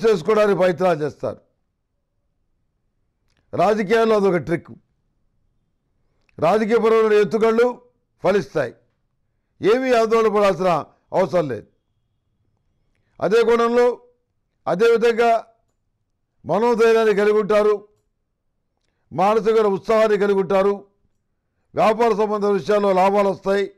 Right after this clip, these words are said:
నూతన వ్యాపారాలు లాభిస్తాయి. నూతన భాగస్వాములు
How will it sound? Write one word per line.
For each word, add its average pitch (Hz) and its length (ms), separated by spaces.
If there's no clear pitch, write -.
నూతన 226 320
వ్యాపారాలు 190 540
లాభిస్తాయి. 202 640
నూతన 226 320
భాగస్వాములు 202 580